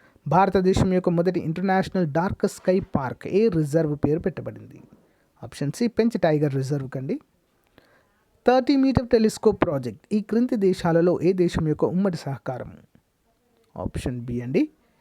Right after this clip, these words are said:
యుఎస్, జపాన్, చైనా, కెనడా మరియు భారతదేశం యొక్క ఉమ్మడి ప్రాజెక్టుగా చెప్పుకోవచ్చు. హెచ్ఐఐఏ రాకెట్ ద్వారా ప్రయోగించిన జపాన్ యొక్క ఆప్టికల్ ఎయిట్ ఉపగ్రహం లక్ష్యం. ఆప్షన్ ఏ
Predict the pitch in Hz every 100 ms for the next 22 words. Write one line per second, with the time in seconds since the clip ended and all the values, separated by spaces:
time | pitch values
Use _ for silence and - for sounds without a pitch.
0 | _ - 160 226 277 147 170 180 208 226
1 | 170 170 185 - 160 160 156 170 220 147
2 | 143 151 139 139 143 127 131 160 135 -
3 | 170 175 160 - 127 120 - 127 151 -
4 | - 95 90 - - - _ _ _ _
5 | _ _ _ _ _ _ _ _ _ _
6 | _ - 233 233 - - 185 208 - -
7 | 185 196 - _ _ _ _ - 196 131
8 | _ - 160 208 240 247 175 160 170 160
9 | 151 156 165 151 139 156 139 151 - 202
10 | 180 156 165 135 - 185 208 - 220 220
11 | 214 170 165 214 - 165 160 156 151 170
12 | - - - - _ _ _ _ - -
13 | - 123 143